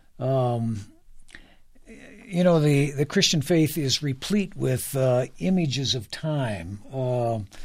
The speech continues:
uh, quality time, kairos, uh, resurrection, uh, how to live as Easter people, all of this, living in the now. Um, those kinds of concepts about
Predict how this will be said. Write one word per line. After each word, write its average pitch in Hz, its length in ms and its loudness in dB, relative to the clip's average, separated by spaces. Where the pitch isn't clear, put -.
uh, 117 260 -6
quality 151 600 0
time, 101 520 -8
kairos, 127 960 -2
uh, 110 260 -8
resurrection, 135 1080 -2
uh, 113 240 -6
how 143 220 2
to 143 80 2
live 135 400 4
as 127 300 0
Easter 165 440 0
people, 107 520 -8
all 139 240 -8
of 123 100 -6
this, 123 300 -8
living 156 360 2
in 139 160 -2
the 113 100 -4
now. 113 580 -2
Um, 107 520 -4
those 180 300 0
kinds 165 400 0
of 123 140 -4
concepts 147 640 -2
about 113 320 -6